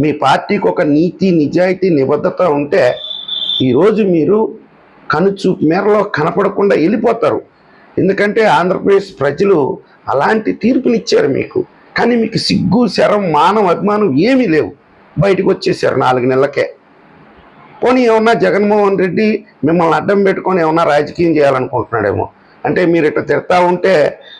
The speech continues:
ఆయనకి సంబంధించిన కొన్ని సర్దుబాటు చర్యలన్నీ చేసుకొని జంప్ అయిపోవడానికి ఆయనైతే సిద్ధపడ్డాడు. మిమ్మల్ని ఏమన్నా బలి చేయడానికి మిమ్మల్ని అడ్డం పెట్టుకొని రాజకీయం చేస్తున్నాడు. లేకపోతే మీలాంటి ఎదవన్న రెదవలను అందరినీ పెట్టుకొని రాజకీయం చేసి మళ్ళీ అధికారంలో రా-, రావడానికి ఏమన్నా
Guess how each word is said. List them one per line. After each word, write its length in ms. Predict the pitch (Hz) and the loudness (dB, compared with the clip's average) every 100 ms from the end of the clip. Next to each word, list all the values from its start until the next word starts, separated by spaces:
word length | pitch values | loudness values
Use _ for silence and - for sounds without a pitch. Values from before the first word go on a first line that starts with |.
| - | -4
ఆయనకి 260 | 131 156 147 | 0 0 0
సంబంధించిన 640 | - 151 180 180 175 170 | -2 0 2 2 0 -2
కొన్ని 300 | 165 160 151 | -2 -2 -2
సర్దుబాటు 640 | 147 135 175 170 175 165 160 | -2 -2 -2 0 0 0 -2
చర్యలన్నీ 320 | 139 147 170 | 0 2 0
చేసుకొని 640 | 139 147 147 - 170 262 - - _ 123 | 0 -2 -2 -4 -2 -2 -4 -18 _ -2
జంప్ 340 | 151 175 185 | 0 0 0
అయిపోవడానికి 600 | 196 165 156 156 175 - | 0 2 0 2 0 0
ఆయనైతే 360 | 143 147 151 175 | -2 0 0 -2
సిద్ధపడ్డాడు. 800 | - - 151 143 139 160 220 - _ _ - | -2 -4 -2 -2 0 0 0 -4 _ _ -4
మిమ్మల్ని 340 | 185 196 196 196 | 0 2 2 2
ఏమన్నా 440 | 185 202 202 - - | 2 2 0 0 0
బలి 180 | 151 | 0
చేయడానికి 560 | 165 180 165 170 165 165 | 2 0 2 0 0 0
మిమ్మల్ని 320 | 160 147 139 | 0 2 0
అడ్డం 260 | 139 160 165 | -2 0 0
పెట్టుకొని 340 | 156 - 151 | 0 -2 -2
రాజకీయం 560 | 131 123 135 - 143 123 | 0 -2 -4 -2 0 0
చేస్తున్నాడు. 540 | 113 113 - 110 92 - _ - - - | 0 -2 -4 -4 -4 -6 _ -20 -20 -4
లేకపోతే 380 | 170 214 220 214 | 0 2 2 2
మీలాంటి 580 | 190 160 208 220 214 190 | 2 2 4 2 2 0
ఎదవన్న 420 | 165 156 196 214 | 0 2 2 2
రెదవలను 380 | 196 190 190 185 | 0 2 2 2
అందరినీ 340 | 160 170 185 | 0 0 0
పెట్టుకొని 600 | 165 160 - 175 170 185 - _ _ - | 0 -2 -4 -2 0 0 -4 _ _ -2
రాజకీయం 540 | 131 165 - 175 160 | 0 0 0 0 2
చేసి 280 | 160 156 185 | 0 0 0
మళ్ళీ 420 | 143 131 151 208 | 0 0 2 2
అధికారంలో 800 | 175 151 143 165 165 165 151 135 | 2 0 0 0 0 0 0 0
రా-, 160 | 139 135 | 0 2
రావడానికి 520 | 143 147 143 143 - | 2 2 2 0 0
ఏమన్నా 280 | 135 147 | 0 0